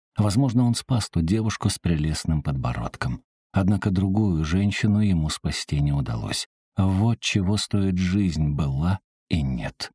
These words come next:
Разглядеть подбородок убитой было вообще невозможно. Полицейский чувствовал себя одиноким, его тошнило. Отведя в сторону луч фонарика, он сообщил о случившемся начальству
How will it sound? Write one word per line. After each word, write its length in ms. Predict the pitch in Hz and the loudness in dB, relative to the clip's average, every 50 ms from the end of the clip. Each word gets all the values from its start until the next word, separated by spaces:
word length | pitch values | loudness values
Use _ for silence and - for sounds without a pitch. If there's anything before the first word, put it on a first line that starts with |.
| _ _ _ _ _ _ _ | _ _ _ _ _ _ _
Разглядеть 580 | 101 95 98 90 90 95 98 92 101 98 - | 0 0 0 0 0 0 2 2 0 -2 0
подбородок 560 | - 98 92 87 92 92 101 104 95 92 - 98 | -2 0 2 2 2 2 2 2 0 0 0 0
убитой 400 | 95 90 107 117 - - 110 110 | 2 2 2 2 2 2 2 2
было 320 | 98 98 104 110 110 104 | 2 2 2 2 2 2
вообще 480 | 95 104 98 101 101 - - - 110 107 | 2 0 0 0 -2 -4 -2 0 2 2
невозможно. 760 | 107 104 92 92 90 85 80 73 67 62 58 60 60 58 - _ _ _ _ _ _ | 2 2 2 0 0 0 0 0 0 -2 -2 -6 -6 -8 -10 _ _ _ _ _ _
Полицейский 560 | - 101 104 101 - - 110 101 - - 107 | 0 0 0 2 0 0 0 0 0 -2 -2
чувствовал 420 | 95 - 117 104 - - - 110 104 | 0 0 -2 -2 -2 -2 -2 -2 -2
себя 260 | - - 113 104 104 | 0 0 0 2 2
одиноким, 640 | 104 98 101 104 107 110 110 104 92 - - 73 | 2 2 2 4 4 4 2 2 0 -2 -2 -2
его 260 | 78 71 90 85 87 87 | 0 0 0 0 0 -2
тошнило. 640 | - 90 - - - - 98 98 92 78 73 65 - _ _ _ _ _ - | -2 -4 -4 -4 -2 0 2 2 2 0 -2 -6 -6 _ _ _ _ _ -2
Отведя 340 | 98 92 - 110 101 110 104 | 0 2 2 2 2 2 -2
в 80 | - | -2
сторону 420 | - _ 120 117 107 107 101 98 98 | -2 _ 0 2 2 2 2 2 2
луч 200 | 101 113 - - | 2 0 0 0
фонарика, 560 | - - 98 95 107 113 110 107 98 - 101 | -2 2 2 4 4 2 2 0 0 0 2
он 160 | 95 98 98 | 2 2 0
сообщил 520 | 92 - 92 90 87 - - - 110 101 | 0 0 -2 -2 -2 -2 0 0 0 0
о 60 | 95 92 | 0 -2
случившемся 680 | - - 90 - - 117 107 - - 107 92 - - 98 | 0 -2 -2 0 0 -4 -2 0 0 0 0 2 2 2
начальству 640 | 92 92 - - 117 120 107 - - - 117 | 0 0 0 -2 -2 -2 -2 -4 -4 -4 -4